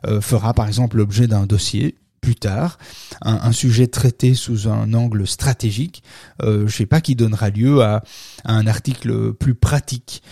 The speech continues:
une inno-, une innovation, euh, décryptée en images,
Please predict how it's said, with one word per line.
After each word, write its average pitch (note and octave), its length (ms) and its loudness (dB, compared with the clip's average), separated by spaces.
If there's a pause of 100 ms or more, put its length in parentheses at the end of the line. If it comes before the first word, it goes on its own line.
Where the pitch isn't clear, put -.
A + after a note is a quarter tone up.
(140)
une A#2+ 160 2
inno-, A#2+ 380 2
une B2+ 180 2
innovation, A#2+ 920 0 (340)
euh, A2+ 80 0
décryptée A#2+ 680 -2 (300)
en B2 140 2
images, D3 540 2